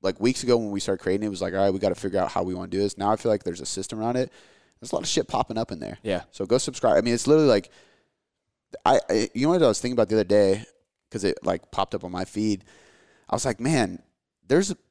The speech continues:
Speaker 1: a handful of shows I wish would do this."
Speaker 2: Yeah.
Speaker 1: Because there's a lot of shows I really love, but sometimes I'm like, "Fuck, like, this is gonna be a conversation with somebody I really respect, but I've heard a million times,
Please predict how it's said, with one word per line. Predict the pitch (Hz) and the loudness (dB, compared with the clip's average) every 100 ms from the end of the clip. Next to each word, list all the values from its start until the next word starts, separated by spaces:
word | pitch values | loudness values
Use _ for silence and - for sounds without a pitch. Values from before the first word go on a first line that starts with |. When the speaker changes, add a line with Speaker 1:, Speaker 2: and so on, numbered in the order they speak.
| _ _ - | _ _ -2
Speaker 1:
a | 104 | 0
handful | 101 - 117 123 117 | 0 0 -2 0 0
of | 104 | 0
shows | - 95 92 120 143 | 0 0 2 2 0
I | - | -2
wish | 98 87 98 95 - | -2 0 -2 0 -2
would | 98 87 | -6 -6
do | 95 139 | -4 -4
this." | 110 50 - - - _ - | -4 -8 -12 -12 -16 _ -12
Speaker 2:
Yeah. | 87 - | -10 -6
Speaker 1:
Because | 120 - 120 92 | -2 2 0 2
there's | 117 147 | 0 0
a | |
lot | 139 107 117 | 0 -2 -4
of | |
shows | - 120 - | -2 -2 -4
I | - 147 | -4 -2
really | 120 104 110 117 | 0 0 0 2
love, | 98 98 113 113 | 0 2 2 2
but | |
sometimes | - 120 131 135 | -6 -6 -8 -12
I'm | 104 | -12
like, | 90 - | -14 -14
"Fuck, | - - - - | -16 -16 -14 -12
like, | 92 _ - - - _ _ _ _ _ _ _ _ _ _ _ - | -12 _ -20 -20 -20 _ _ _ _ _ _ _ _ _ _ _ -2
this | 123 | 0
is | 147 135 | 0 0
gonna | 135 | -2
be | 120 117 | 2 2
a | |
conversation | 123 110 104 110 104 | 2 -2 0 0 0
with | 95 | -4
somebody | 120 107 101 | -2 0 2
I | |
really | 87 90 110 | 2 0 0
respect, | 113 107 - 87 87 - - _ _ _ _ _ _ _ _ _ - | 0 -2 -2 -2 -2 -10 -20 _ _ _ _ _ _ _ _ _ -4
but | 98 | -2
I've | 90 | -2
heard | - 104 | 0 -2
a | |
million | 92 95 92 | -2 -4 -6
times, | 92 90 95 113 131 | -6 -4 -4 -6 -12